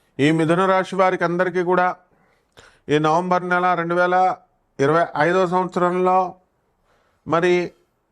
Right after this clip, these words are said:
మనకి ఇందాక పైన చెప్పినటువంటి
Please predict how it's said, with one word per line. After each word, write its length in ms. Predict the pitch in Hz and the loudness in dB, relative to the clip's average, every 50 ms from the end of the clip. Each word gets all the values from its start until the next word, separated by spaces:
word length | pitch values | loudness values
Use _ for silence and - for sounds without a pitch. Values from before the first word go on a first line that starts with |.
| _ _ _ _ _ _ _ _ _ 143 | _ _ _ _ _ _ _ _ _ -4
మనకి 580 | 139 151 165 170 165 - 180 175 175 - - - _ _ _ _ _ _ _ - | -2 -2 -2 -2 -2 0 0 0 0 0 -4 -10 _ _ _ _ _ _ _ -10
ఇందాక 340 | 143 151 160 170 180 180 180 | -6 -4 -2 0 0 0 -2
పైన 300 | 170 - 165 160 170 175 | -2 0 0 -2 0 -2
చెప్పినటువంటి 920 | 165 180 170 165 - 165 170 170 160 165 170 165 160 - 170 170 165 - | -2 -4 -4 -4 -2 -4 -4 -4 -2 -4 -4 -4 -2 -2 -2 -2 -2 -4